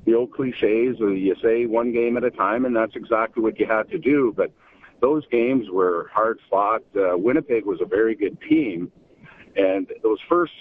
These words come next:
uh, those first series in the N H L, they're, they, they really set you up.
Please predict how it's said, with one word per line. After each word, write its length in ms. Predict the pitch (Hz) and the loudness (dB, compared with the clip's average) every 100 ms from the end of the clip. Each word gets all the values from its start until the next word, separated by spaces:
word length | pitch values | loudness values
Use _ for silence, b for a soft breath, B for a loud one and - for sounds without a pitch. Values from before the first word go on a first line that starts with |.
| - | -2
uh, 360 | 143 120 110 98 90 _ b b _ | 0 2 0 -2 -10 _ b b _
those 160 | 117 110 - | 0 0 0
first 220 | 170 - | -2 -2
series 340 | 147 143 151 127 | 0 2 2 2
in 360 | 107 87 101 104 | -2 0 2 4
the 120 | 110 | 2
N 120 | 117 | 0
H 180 | 101 - | -4 -2
L, 360 | 120 120 110 87 | 0 2 0 -2
they're, 340 | 95 90 85 - b b b - | 0 0 0 -6 b b b 0
they, 240 | 101 101 | 2 2
they 140 | 98 | -2
really 320 | 107 127 143 123 | 0 2 0 0
set 240 | 135 117 120 | -2 -2 0
you 140 | 113 | 2
up. 220 | 120 85 | 0 -4